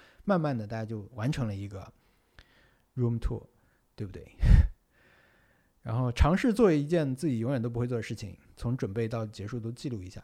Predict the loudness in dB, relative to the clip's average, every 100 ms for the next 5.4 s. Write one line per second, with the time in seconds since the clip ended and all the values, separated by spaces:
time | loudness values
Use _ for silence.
0 | -16 -14 -12 -12 -10 -8 -10 -14 -16 -12
1 | -8 -8 -10 -16 -10 -10 -10 _ _ -20
2 | _ _ _ _ -12 -12 -12 -18 -18 -16
3 | -16 -16 -18 -18 -20 -20 -20 _ _ _
4 | -12 -8 -6 -8 -8 -10 -12 -16 _ -10
5 | -4 0 0